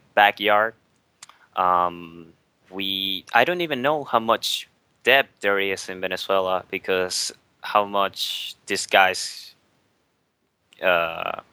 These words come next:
fucked it. They, they took so much money from the Chinese and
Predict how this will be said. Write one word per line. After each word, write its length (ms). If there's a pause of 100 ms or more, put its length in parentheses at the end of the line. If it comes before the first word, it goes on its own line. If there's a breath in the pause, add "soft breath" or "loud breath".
(280)
fucked 320
it. 100 (760 loud breath)
They, 720 (880)
they 80
took 260
so 180
much 260
money 200
from 420
the 100
Chinese 800
and 520